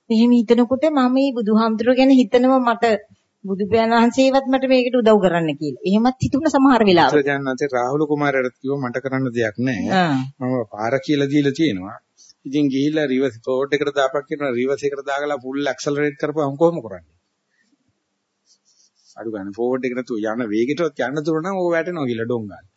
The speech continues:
Speaker 2: මේකේම නෙවෙයි ඒ වෙලාවට රිවර්ස් එකට දාලා පාගනවා තියලා. ඉතින් හිටියටත් වැඩිය වේගෙන් යනවා ගෙදර කරා.
Speaker 1: හ්ම්. දැන් ඒක කවදා හරි නැති වෙයිද ස්වාමීන් වහන්සේ විදියට?
Speaker 2: මොකද්ද?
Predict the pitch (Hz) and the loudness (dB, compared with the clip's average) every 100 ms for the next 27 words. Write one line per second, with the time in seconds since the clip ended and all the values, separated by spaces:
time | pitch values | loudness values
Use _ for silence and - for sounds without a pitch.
0 | _ - _ _ 139 151 170 151 165 160 | _ -20 _ _ -6 -4 -4 -2 -2 0
1 | 151 156 165 185 - - 160 156 139 151 | 0 0 -2 -4 -6 -14 -12 -4 -2 0
2 | 156 151 151 151 196 185 _ 165 170 175 | -2 -4 -4 -4 -4 -10 _ -4 -2 -4
3 | 170 175 170 95 - _ _ _ _ _ | -6 -8 -8 -14 -18 _ _ _ _ _
4 | _ _ _ _ - 190 180 196 208 202 | _ _ _ _ -8 -4 0 0 0 0
5 | 196 190 196 185 180 208 196 214 294 - | -2 0 2 2 0 -2 -4 -4 -6 -10
6 | _ _ _ _ _ _ _ 151 143 127 | _ _ _ _ _ _ _ -6 -6 -6
7 | 107 101 - _ _ _ _ - 170 160 | -8 -12 -16 _ _ _ _ -18 -16 -16
8 | 156 151 139 143 _ _ _ _ _ _ | -16 -18 -18 -20 _ _ _ _ _ _
9 | _ _ 196 226 240 226 233 240 247 196 | _ _ 4 6 6 4 4 4 4 2
10 | 240 262 254 269 294 302 330 339 370 359 | 4 4 6 4 4 2 0 2 4 6
11 | 349 415 466 131 135 123 | 6 4 2 -2 0 0